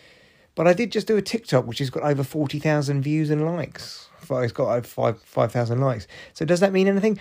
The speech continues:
Of course it doesn't. That's fucking bullshit, isn't it? And this is it. When does it become enough? You've gotta decide you've already got enough. You've gotta decide you've gotta be enough because no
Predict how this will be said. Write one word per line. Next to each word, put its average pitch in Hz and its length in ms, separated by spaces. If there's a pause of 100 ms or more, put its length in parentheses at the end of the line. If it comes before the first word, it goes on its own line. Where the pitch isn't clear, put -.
Of - 60
course 151 240
it 151 60
doesn't. 104 200
That's 135 140
fucking 139 280
bullshit, 180 380
isn't 151 140
it? 117 160 (1700)
And 160 140
this 175 160
is 160 140
it. - 440
When 151 220
does 147 140
it 143 100
become 131 280
enough? 131 680
You've 143 200
gotta 151 180
decide 127 420
you've 117 160
already 110 240
got 104 180
enough. 101 380
You've 131 100
gotta 190 140
decide 190 320
you've 170 80
gotta 123 120
be 113 60
enough 107 220
because 131 280
no 165 340